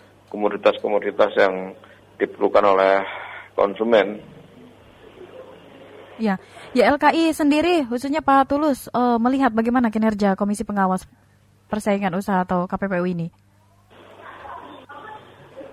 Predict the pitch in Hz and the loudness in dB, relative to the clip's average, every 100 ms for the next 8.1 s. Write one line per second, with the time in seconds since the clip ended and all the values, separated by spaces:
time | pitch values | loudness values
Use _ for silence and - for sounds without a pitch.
0 | - 139 143 143 147 170 190 175 151 175 | -2 4 8 8 6 0 -2 0 2 6
1 | 165 156 156 151 147 - 156 123 131 139 | 6 4 2 0 0 2 4 4 4 -4
2 | - 131 117 113 113 117 110 110 123 - | -12 -6 0 2 4 2 4 2 2 0
3 | 113 135 131 127 120 117 107 - - - | 0 2 2 2 2 4 4 2 -8 -20
4 | - - _ _ _ _ - 123 127 - | -20 -20 _ _ _ _ 0 4 4 4
5 | 135 131 135 143 147 - _ _ 120 120 | 6 6 6 0 -12 -20 _ _ -8 0
6 | 123 123 - 120 113 113 123 131 131 127 | 2 2 2 2 4 4 4 4 0 -2
7 | 123 117 117 123 113 127 127 120 107 110 | -2 -2 2 4 4 4 4 2 0 2